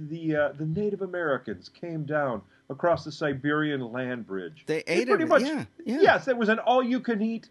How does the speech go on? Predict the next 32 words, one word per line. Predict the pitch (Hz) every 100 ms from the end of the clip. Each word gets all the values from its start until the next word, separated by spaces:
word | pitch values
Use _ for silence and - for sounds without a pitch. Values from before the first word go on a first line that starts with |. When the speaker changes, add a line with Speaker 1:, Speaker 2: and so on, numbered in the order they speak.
| 175
Speaker 1:
uh, | 165 151 147 139 - 151
Speaker 2:
Oh, | 143 - -
Speaker 1:
buffet | 160 - 185 160
Speaker 2:
they | 156
killed | - 262 247
all | 240
the | 240
Speaker 1:
of | 214
Speaker 2:
megafauna. | 240
Speaker 1:
prehistoric, | 208 202 196 196 208 202 196 190
Speaker 2:
No, |
they, | 240
absolutely. | 226 220 202
Speaker 1:
prehistoric | 233 190 190 185 165
mammoths | 170 165 135 90 90 -
Speaker 2:
D-, | -
yeah, | 247 185
Speaker 1:
and, | 151
Speaker 2:
yeah. | 233
Speaker 1:
and, | - -
and | 120 110 -
mammals. | 147 139 123 202
Speaker 2:
And, | 180 170
and, | 202 190
uh, | 180 185 170
look, | 196 254
I'm | 190 214
not | 202
saying | - 196 175
the | 151
natives, | 147 190 165 120 - -
w-, | 151 143 113